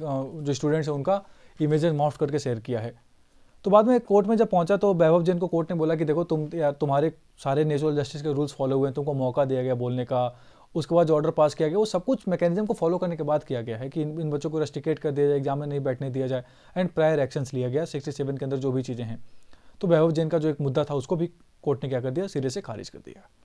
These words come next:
ठीक है, ऑब्वियस बात है, आप जब कुछ सबको, आपको फॉलो करें, ऑडियो आइटम बॉटम का यहाँ पे कॉन्सेप्ट पूरा हो रहा है, आपको सब मौका दिया गया अपने आप को जस्टिफाई करने का,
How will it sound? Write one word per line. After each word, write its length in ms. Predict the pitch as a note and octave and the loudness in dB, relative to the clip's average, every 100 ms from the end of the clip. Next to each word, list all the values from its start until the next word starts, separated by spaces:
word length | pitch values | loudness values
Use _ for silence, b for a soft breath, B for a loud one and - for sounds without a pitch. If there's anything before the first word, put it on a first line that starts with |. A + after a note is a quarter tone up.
| - - - - | -14 -12 -12 -8
ठीक 120 | G#3+ | -6
है, 80 | B3 - - - | -6 -8 -14 -2
ऑब्वियस 220 | G3 C4 | 2 2
बात 240 | G#3+ D#3+ G3 | 4 2 2
है, 60 | |
आप 200 | F#3+ D#3 | 0 0
जब 140 | E3+ F3 | -2 -2
कुछ 140 | G3+ | -2
सबको, 220 | E3+ D#3 | -4 -2
आपको 240 | D3+ D3 F3 | -4 -4 -6
फॉलो 280 | - C#3+ | -4 -2
करें, 160 | D#3+ D3 | 0 0
ऑडियो 260 | C3+ D3 D#3 | 0 2 0
आइटम 180 | D3 | 0
बॉटम 340 | D3 B2+ B2+ D#3 | -2 -2 -2 -2
का 80 | D3 | -2
यहाँ 80 | |
पे 80 | C3+ | -4
कॉन्सेप्ट 340 | C3+ B2 D3 - | -6 -6 -8 -6
पूरा 160 | C3 | -4
हो 140 | A#2+ A#2 | -2 -2
रहा 120 | A#2+ | -4
है, 20 | |
आपको 180 | B2+ D3 | -6 -6
सब 100 | C#3+ | -4
मौका 280 | C3 B2 D#3 | -4 -2 -2
दिया 200 | C3 A#2+ | 0 -2
गया 120 | B2 | -4
अपने 180 | A#2+ C3 | -6 -6
आप 120 | A#2+ | -4
को 80 | C3+ | -6
जस्टिफाई 400 | B2 C#3 B2+ B2 | -6 -6 -6 -6
करने 260 | A#2 C3+ | -8 -10
का, 180 | C#3+ A3 | -12 -14